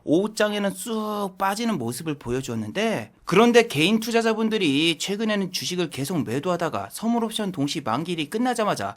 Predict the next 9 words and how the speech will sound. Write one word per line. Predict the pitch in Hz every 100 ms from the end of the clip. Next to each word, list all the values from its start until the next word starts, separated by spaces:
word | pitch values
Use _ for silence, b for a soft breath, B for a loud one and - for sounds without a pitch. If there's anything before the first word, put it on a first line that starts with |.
| B
이렇게 | - 190 208 208 208
시장에 | - 233 240 233 220
달려들기 | 131 147 175 180 165
시작했죠. | 160 214 196 151 104 92 - B
그런데 | 220 247 233
저는 | 226 143 196
정말 | 190 - 202 277 285 151
놀란 | 110 151 175
게, | 135 110 131 147 101